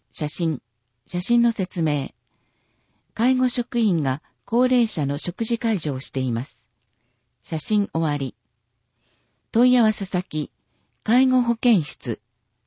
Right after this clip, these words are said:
電話、零九九二八六の二六八七。女性。現状。職場や地域、家庭などにおいて、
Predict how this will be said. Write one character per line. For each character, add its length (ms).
電 220
話、 220
零 220
九 260
九 400
二 200
八 340
六 280
の 200
二 200
六 280
八 340
七。 300
女 140
性。 400
現 260
状。 300
職 320
場 140
や 240
地 180
域、 220
家 180
庭 180
な 120
ど 140
に 160
お 80
い 40
て、 280